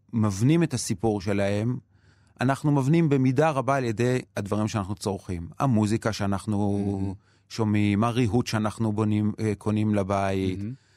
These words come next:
Speaker 1: הבגדים שאנחנו בוחרים ללבוש. כלומר, אם אני לובש מותג כזה, זה, אני מזהה את עצמי
Speaker 2: כן.
Speaker 1: ככזה. אם אני קונה רהיט כזה, עכשיו ברור שאני לא אקנה את הרהיט ההוא, כי זה לא אני,
Speaker 2: כן, זה
Speaker 1: זה
Speaker 2: של החבר'ה ההם.
Speaker 1: כן, זה שלהם.
Speaker 2: מהמם.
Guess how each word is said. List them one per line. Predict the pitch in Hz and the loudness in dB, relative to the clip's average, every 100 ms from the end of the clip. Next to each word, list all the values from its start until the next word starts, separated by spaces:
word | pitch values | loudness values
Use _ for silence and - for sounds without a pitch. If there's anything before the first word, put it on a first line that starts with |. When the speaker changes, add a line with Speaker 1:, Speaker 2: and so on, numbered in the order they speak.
| _ | _
Speaker 1:
הבגדים | 143 120 120 101 113 110 | -8 -2 0 2 0 2
שאנחנו | 117 110 107 113 110 104 | 0 -2 0 0 2 0
בוחרים | 110 110 107 110 107 | -2 -2 0 2 2
ללבוש. | 101 101 101 95 - | 2 2 0 0 -2
כלומר, | 104 107 | 0 2
אם | 120 | 2
אני | 120 110 | 4 2
לובש | 107 113 - - _ _ _ _ - | 2 0 -2 -14 _ _ _ _ 0
מותג | 117 131 127 - | 0 0 -2 -2
כזה, | 123 98 151 151 | -4 2 2 4
זה, | 127 120 - | 2 0 2
אני | 113 | 2
מזהה | 117 104 107 120 | 2 2 2 0
את | 120 | 0
עצמי | - - 123 120 92 | -4 2 2 2 0
Speaker 2:
כן. | 117 113 110 107 | 0 2 2 0
Speaker 1:
ככזה. | 127 101 120 104 92 _ _ - _ _ | -2 2 0 0 -6 _ _ -20 _ _
אם | 120 127 | 0 2
אני | 123 117 113 113 110 101 | 4 4 4 2 0 -2
קונה | 113 117 123 | -2 0 2
רהיט | 117 110 123 | 2 0 -2
כזה, | - 117 113 135 | -2 0 2 0
עכשיו | 131 110 | 0 -2
ברור | 104 147 | 2 2
שאני | 151 131 | 2 2
לא | 120 | 2
אקנה | 117 120 | 2 0
את | 117 | 0
הרהיט | 101 113 113 | 0 0 2
ההוא, | 113 135 - | 2 2 0
כי | 95 | -8
זה | 87 120 | 0 0
לא | 120 120 117 | 2 2 2
אני, | 98 127 95 | 0 0 0
Speaker 2:
כן, | 104 | -4
זה | |
Speaker 1:
זה | 101 127 | -2 0
Speaker 2:
של | 135 131 | 0 -2
החבר'ה | - 131 131 | -2 -2 0
ההם. | 120 113 127 117 95 - | 2 2 2 2 -2 -6
Speaker 1:
כן, | 120 107 98 | -4 -2 0
זה | 117 | 0
שלהם. | 127 113 104 131 95 98 | 0 0 2 0 0 -4
Speaker 2:
מהמם. | - 98 101 113 | -6 -4 -4 -4